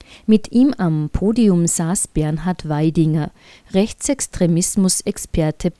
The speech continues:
beim Dokumentationsarchiv des österreichischen Widerstands, dessen Forschung sich unter anderem auf die Phänomene Neonazismus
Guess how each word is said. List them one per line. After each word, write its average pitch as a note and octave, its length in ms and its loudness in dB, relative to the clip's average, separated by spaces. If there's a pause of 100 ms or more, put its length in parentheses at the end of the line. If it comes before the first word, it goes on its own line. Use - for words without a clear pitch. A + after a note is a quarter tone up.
(140)
beim D#3 400 0
Dokumentationsarchiv F3+ 1600 -2 (380)
des B3+ 300 0
österreichischen E3 960 0
Widerstands, D#3+ 720 0 (480)
dessen D#3+ 480 0
Forschung E3+ 540 -2
sich - 360 -2
unter A3+ 380 2
anderem F3 560 4 (340)
auf G#3 180 -2
die A#3 160 -4
Phänomene F3 760 4
Neonazismus F3 1200 2